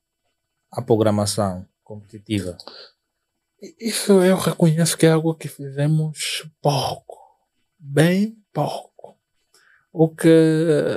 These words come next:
Speaker 2: nós ao menos temos em carteira é, é tentar envolver alguns, envolver e apoiar mesmo, principalmente os estudantes do ensino médio.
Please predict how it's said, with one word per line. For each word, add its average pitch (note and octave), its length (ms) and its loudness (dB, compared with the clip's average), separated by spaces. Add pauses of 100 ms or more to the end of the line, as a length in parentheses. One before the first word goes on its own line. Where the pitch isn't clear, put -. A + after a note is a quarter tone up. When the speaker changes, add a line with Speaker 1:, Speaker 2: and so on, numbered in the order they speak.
(520)
Speaker 2:
nós F3+ 300 2
ao F#3 80 2
menos F#3 340 2
temos E3 320 2
em C#3+ 140 0
carteira C#3+ 840 2 (580)
é, C#3 920 2 (280)
é D#3 100 -8
tentar D3+ 400 2
envolver C3+ 1000 -2
alguns, C#3 1400 -6 (220)
envolver D3 340 4
e C#3 120 4
apoiar C#3 500 4
mesmo, C3+ 580 -2 (560)
principalmente F3 680 2
os - 80 -10
estudantes D#3 320 2
do D3 80 0
ensino C3+ 300 2
médio. A#2+ 300 -2